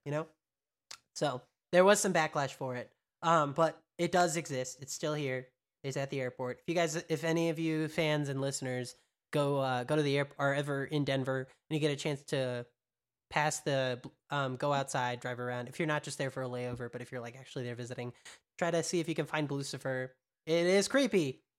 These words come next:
but it's, it's worth looking at, I'd say. Um, another thing I will also touch on is, so, like I said, it has bright red eyes. Um, why does it have these bright red eyes? Uh, well, they're actually neon eyes.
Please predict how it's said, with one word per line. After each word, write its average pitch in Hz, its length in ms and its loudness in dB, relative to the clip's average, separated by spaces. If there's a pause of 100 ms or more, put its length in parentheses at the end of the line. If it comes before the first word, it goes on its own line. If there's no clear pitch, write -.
(120)
but 170 340 6 (340)
it's, 160 460 -2 (520)
it's - 100 -12
worth 196 180 2
looking 196 300 0
at, 123 200 -6 (120)
I'd 143 160 -8
say. 123 260 -6 (1120)
Um, 156 440 0 (920)
another 202 280 4
thing 202 220 2
I 185 100 4
will 180 220 0
also 175 640 2
touch 170 260 -4
on 160 240 -2
is, 151 720 -6
so, 156 480 0
like 175 160 2
I 196 80 4
said, 196 200 2
it 175 100 2
has 190 320 2 (400)
bright 175 380 0
red 160 360 0
eyes. 135 480 0 (360)
Um, 175 300 2 (200)
why 185 380 4
does 180 180 0
it 156 80 -4
have 147 220 0
these 139 180 -6
bright 135 280 -4
red 139 140 -4
eyes? 127 360 -6 (360)
Uh, 160 140 2
well, 170 100 2
they're 170 140 2
actually 185 320 0
neon 180 320 2
eyes. 113 360 -14